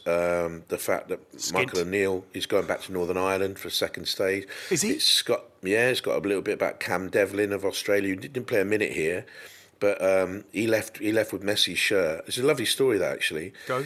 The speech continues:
Speaker 1: You know, he did. He,
Speaker 2: Go,
Speaker 1: I
Speaker 2: go.
Speaker 1: watched
Speaker 2: Tell
Speaker 1: it.
Speaker 2: us,
Speaker 1: I,
Speaker 2: tell us.
Speaker 1: I, as, as he came, I, I was watching it, and all the players are milling around Messi,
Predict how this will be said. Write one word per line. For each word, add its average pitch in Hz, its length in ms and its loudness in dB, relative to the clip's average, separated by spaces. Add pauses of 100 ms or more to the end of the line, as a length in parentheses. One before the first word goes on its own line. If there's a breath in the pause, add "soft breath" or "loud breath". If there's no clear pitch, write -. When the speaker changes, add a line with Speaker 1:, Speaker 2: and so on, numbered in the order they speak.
(140)
Speaker 1:
You 92 80 -4
know, 101 80 2
he 113 80 2
did. 151 160 2
He, 120 120 -4
Speaker 2:
Go, 104 80 -4
Speaker 1:
I 143 180 6
Speaker 2:
go. 190 140 4
Speaker 1:
watched - 180 2
Speaker 2:
Tell 120 100 2
Speaker 1:
it. 127 40 6
Speaker 2:
us, 175 60 8
Speaker 1:
I, 196 40 6
Speaker 2:
tell 165 160 0
us. 180 220 2
Speaker 1:
I, - 200 -2
as, 180 160 2 (100)
as 208 200 4
he 233 100 0
came, 185 300 4
I, 156 80 2
I 185 240 6
was 175 120 0
watching 165 360 2
it, 76 200 -6
and 117 160 -4
all 170 140 2
the 92 80 2
players 135 320 4
are 131 60 -2
milling 117 340 0
around 110 240 2
Messi, 76 400 -2